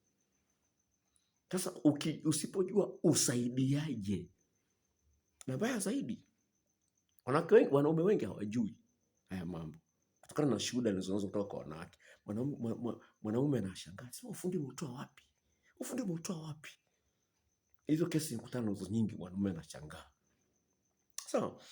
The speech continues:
sasa ninachozungumza ni hivi. Kama na-, dada mmoja ni daktari kule Arusha, ilishangaza kweli, daktari naye alikuwa mambo haya hajui, akaniambia, "Ah, dokta, kumbe massage kweli ni kitu kizuri kweli." Anyway, nataka kuzungumza hivi ni kwamba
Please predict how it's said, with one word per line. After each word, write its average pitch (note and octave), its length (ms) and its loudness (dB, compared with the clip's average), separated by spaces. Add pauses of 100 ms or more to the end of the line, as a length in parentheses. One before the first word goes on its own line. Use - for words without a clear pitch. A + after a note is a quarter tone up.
(140)
sasa G3+ 140 -6
ninachozungumza C4+ 520 -4
ni C4+ 60 -4
hivi. - 260 -6 (400)
Kama B2+ 200 -4
na-, G#2 260 -6
dada G2+ 240 -4
mmoja F#2 300 -2
ni D#2+ 80 -8
daktari D#2+ 440 -8
kule D2+ 220 -10
Arusha, - 580 -10 (260)
ilishangaza E2 640 -16
kweli, - 280 -14
daktari - 440 -14
naye - 380 -10 (640)
alikuwa F2+ 320 -6
mambo E2+ 240 -6
haya F#2 240 -4
hajui, - 240 -4
akaniambia, - 420 -10
"Ah, - 40 -18
dokta, - 280 -16
kumbe G3+ 220 -14
massage F3 380 -10
kweli D3+ 200 -8
ni D3 60 -6
kitu - 180 -20
kizuri - 360 -10
kweli." - 240 -10 (380)
Anyway, D#3+ 200 0 (280)
nataka C4+ 140 -6
kuzungumza A3 400 -4
hivi - 180 -6
ni - 80 -8
kwamba - 260 -6